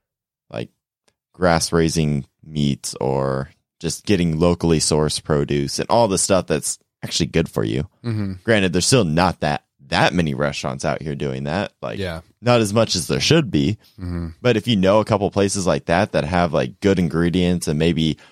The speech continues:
Speaker 1: aren't using nearly as much vegetable oils, like, being able to get delivery from a restaurant like that, 'cause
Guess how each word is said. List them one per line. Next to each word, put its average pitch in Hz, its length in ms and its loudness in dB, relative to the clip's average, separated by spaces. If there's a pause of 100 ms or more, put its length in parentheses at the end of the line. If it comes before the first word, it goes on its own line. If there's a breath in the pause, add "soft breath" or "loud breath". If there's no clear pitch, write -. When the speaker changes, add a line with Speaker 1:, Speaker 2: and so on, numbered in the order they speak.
(120 soft breath)
Speaker 1:
aren't 92 160 0
using 90 320 2
nearly 85 280 2
as 78 100 -4
much 82 220 -6
vegetable 98 460 -2
oils, 117 520 2 (920)
like, 78 160 -4
being 95 180 2
able 90 120 2 (100)
to - 60 -4
get 90 300 0
delivery 85 400 2
from 85 160 0
a 57 80 -2
restaurant 78 500 -2
like 73 220 -2
that, 107 320 -2 (140)
'cause 78 400 -4